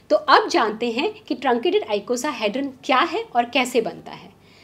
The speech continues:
दरअसल ट्रंकेटेड का मतलब होता है काटना। ट्रंकेटेड आइकोसाहेड्रन को इस आइकोसाहेड्रन नाम के आकार को काटकर बनाया जाता है।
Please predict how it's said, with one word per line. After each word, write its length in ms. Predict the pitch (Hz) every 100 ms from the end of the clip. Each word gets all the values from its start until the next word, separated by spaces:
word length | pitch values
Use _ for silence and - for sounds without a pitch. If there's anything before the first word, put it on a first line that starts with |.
| -
दरअसल 520 | 214 233 269 254 277 - - -
ट्रंकेटेड 540 | 277 294 440 453 453
का 100 | 302
मतलब 380 | 220 202 214 214
होता 200 | 220 220
है 140 | 214 339 -
काटना। 380 | 196 - 151 - _ -
ट्रंकेटेड 480 | 262 254 381 381 453
आइकोसाहेड्रन 840 | 226 220 254 269 247 214 208 214
को 220 | 220 240 277 - -
इस 240 | 285 - - 226
आइकोसाहेड्रन 760 | 220 320 349 427 320 214 220
नाम 240 | 214 202 208
के 120 | 254
आकार 460 | 254 196 180 185 185
को 140 | 285
काटकर 480 | - 220 185 - 240
बनाया 340 | 226 180 156
जाता 320 | 165 151 - 170
है। 220 | 185